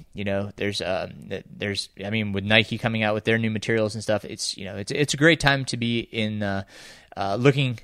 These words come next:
at shoes because there's just so many options out there, and, and they're all doing amazing things and trying to make, um, us more efficient, less injured, injury prone. Um, I find some of the trends interesting, um, in, uh, in the industry right now.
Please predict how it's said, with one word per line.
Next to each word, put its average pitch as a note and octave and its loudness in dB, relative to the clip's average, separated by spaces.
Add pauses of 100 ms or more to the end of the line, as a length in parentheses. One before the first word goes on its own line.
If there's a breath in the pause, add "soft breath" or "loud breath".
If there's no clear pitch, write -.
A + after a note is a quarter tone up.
(120)
at A2+ 0
shoes D#3+ 6
because A2 -2
there's G#2+ -4
just - 0
so C#3 4
many A2 -2
options G#2 -4
out G2+ 2
there, G#2+ 4
and, G2 -2
and G#2 -6
they're G#2 2
all G#2+ 4
doing G#2+ -2
amazing G2+ 2
things G#2 -2
and F#2+ -6
trying G2+ 0
to G2 -4
make, G2+ 0 (500 loud breath)
um, - -4 (120)
us - 6 (400 soft breath)
more E3+ 12
efficient, E3 6
less C3+ 8
injured, C3+ 4 (160)
injury C#3+ 4
prone. C#3+ 4 (300 soft breath)
Um, G#2 0
I B2+ 4
find C3+ 4
some D#3+ 6
of D3 6
the C3+ 4
trends C#3+ 4
interesting, C#3 0 (300)
um, A2 -4 (800)
in, A2 8
uh, G#2 8
in C3 4
the A#2+ 10
industry B2 4
right A#2+ 8
now. B2+ 6